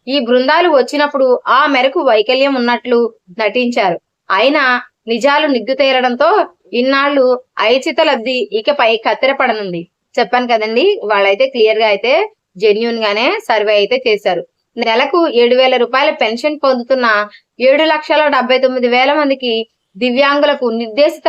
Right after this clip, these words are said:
ప్రభుత్వాసుపత్రులకు వెళ్లి మరోసారి వైద్య పరీక్షలు చేయించుకోవాలని ప్రభుత్వం అయితే సూచించింది.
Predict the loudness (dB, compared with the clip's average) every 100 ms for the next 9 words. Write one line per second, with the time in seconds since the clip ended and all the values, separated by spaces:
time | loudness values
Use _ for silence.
0 | 0 0 2 0 0 0 -2 0 -2 0
1 | 0 2 2 0 -4 _ _ 0 2 2
2 | 2 2 2 2 2 2 0 -2 -2 -4
3 | 0 -2 -2 -4 0 2 4 2 0 -2
4 | -2 -2 -2 -2 -2 -4 -6 -8 -8 -10
5 | -10 -10